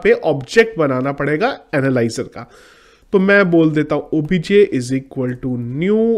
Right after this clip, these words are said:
analyzer और इसमें एक मेथड है गेट सेंटीमेंट। तो मैं बोल सकता हूँ यहाँ पे result is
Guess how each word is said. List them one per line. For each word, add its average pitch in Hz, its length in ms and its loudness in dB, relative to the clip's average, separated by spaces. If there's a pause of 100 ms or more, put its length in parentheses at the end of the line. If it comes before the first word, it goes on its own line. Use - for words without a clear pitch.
(160)
analyzer 113 580 -2 (420)
और 247 160 2
इसमें 277 340 -2
एक 262 320 0 (320)
मेथड 165 680 2
है 170 180 2 (220)
गेट 139 380 2
सेंटीमेंट। 123 580 -2
तो 208 120 -2
मैं 220 180 0
बोल 165 180 4
सकता 165 320 -6
हूँ 156 80 -2
यहाँ 147 240 -2
पे 143 180 0
result 147 600 0
is 135 200 -2